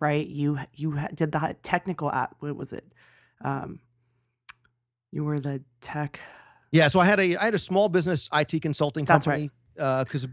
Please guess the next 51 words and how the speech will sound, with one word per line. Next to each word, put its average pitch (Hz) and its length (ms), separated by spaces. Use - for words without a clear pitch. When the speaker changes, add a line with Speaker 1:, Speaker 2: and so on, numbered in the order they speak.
Speaker 2:
again, 170 360
in 165 40
the 175 80
late 240 240
nineties, 175 480
my, 165 240
my 170 140
feeling 196 320
was, 151 260
as 135 140
a - 20
small 180 280
business 135 280
owner, 135 500
uh, 113 320
in 123 80
our 110 120
firm, 117 480
and 131 140
people 165 240
are 131 40
starting 143 320
to, 123 500
and 117 160
God, 117 160
this 110 100
is 113 60
gonna 110 100
make 113 140
me 113 40
sound 110 240
so - 240
old, 107 300
but 156 140
people 262 220
were 202 120
literally 214 480
just 170 300
starting 151 460
to 139 100
network 135 640
their 110 180
offices, - 680
right? 139 180
Like, 147 140
that 143 120
Speaker 1:
Mm-hmm. 143 80
Speaker 2:
was 208 120
a 160 60
big 123 280
deal. 104 360